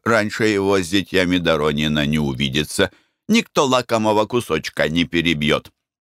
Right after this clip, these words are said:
А всё-таки жутко надменному гордецу дожидаться. Да ещё, пожалуй, кланяться придётся им, упрашивать. Что делать?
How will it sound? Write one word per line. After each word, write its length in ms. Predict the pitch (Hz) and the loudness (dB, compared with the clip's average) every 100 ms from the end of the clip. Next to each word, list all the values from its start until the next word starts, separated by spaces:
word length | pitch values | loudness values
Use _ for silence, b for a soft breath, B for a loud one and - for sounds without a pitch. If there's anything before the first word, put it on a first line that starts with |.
| _ _ _ _ _ _ | _ _ _ _ _ _
А 120 | 69 60 | -2 -2
всё-таки 680 | - 78 67 65 64 71 | -2 -4 -2 -4 -4 -4
жутко 720 | 60 57 69 110 101 - 73 71 | -4 -4 -2 0 -2 -4 -2 0
надменному 840 | 76 69 80 85 73 73 71 76 | 0 0 0 0 0 -2 -2 -2
гордецу 720 | 71 76 71 82 80 - 123 - b | -2 -2 -2 -4 -2 -2 -2 -2 b
дожидаться. 920 | 92 117 107 113 78 64 - - 60 _ _ _ _ _ _ - | 0 0 2 0 0 -4 -6 -8 -8 _ _ _ _ _ _ -2
Да 80 | 123 | 0
ещё, 340 | 92 - 135 | 0 0 0
пожалуй, 500 | 110 92 113 101 104 | 0 0 0 0 -2
кланяться 840 | - 92 95 120 131 123 - 123 | 0 2 2 2 0 -2 -2 -2
придётся 600 | 92 123 107 104 82 - | -2 -2 0 0 0 -2
им, 280 | 85 67 92 | 0 0 0
упрашивать. 920 | 117 123 113 120 123 120 87 60 - _ _ _ _ _ _ _ | 2 2 4 4 0 -4 -6 -6 -10 _ _ _ _ _ _ _
Что 400 | - - - 95 | -14 -12 -2 0
делать? 680 | 104 90 76 62 52 - - | 0 0 0 0 -4 -10 -18